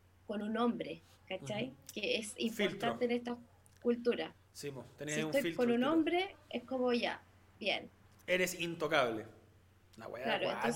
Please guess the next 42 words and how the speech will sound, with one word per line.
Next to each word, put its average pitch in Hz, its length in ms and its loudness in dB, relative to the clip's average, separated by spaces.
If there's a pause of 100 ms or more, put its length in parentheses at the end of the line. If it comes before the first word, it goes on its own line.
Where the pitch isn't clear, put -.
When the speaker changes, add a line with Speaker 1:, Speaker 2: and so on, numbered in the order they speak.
(120)
Speaker 1:
entonces 240 200 -2
Speaker 2:
loco. 240 120 -4
Speaker 1:
no 226 80 2
Speaker 2:
Ah. 220 100 -6
Speaker 1:
tuve, 240 760 4
no 226 180 0
tuve 254 240 0
problema 254 520 0
en 240 340 2
Egipto 233 440 -4
por 220 120 -6
eso. - 280 -6 (520)
Yo 214 120 -8
no 220 100 -2
sé 226 180 -6
cómo 247 180 0
hubiese 254 260 -2
sido 254 240 -4
si 240 140 -8
yo 247 100 0
hubiera, 240 200 0 (200)
hubiese 233 460 -2
andado 220 340 -8
sola. - 320 -8 (160)
Speaker 2:
Ya, 139 360 -2 (200)
vale, 120 340 -4 (320)
vale. 113 420 -8 (460)
¿Y 143 140 -8
la 151 200 2
exper-, 160 240 -6
y 160 120 -2
Turquía? 185 520 -4 (540)
¿El 139 60 -16
dos 143 100 -6
mil 156 120 -6
diecisiete 165 340 -4
no 190 120 0
fuiste? 240 320 -10 (540)
¿O 139 80 -14
fuiste? 123 340 -8 (200)
Speaker 1:
Sí, - 280 -6
el, - 240 -12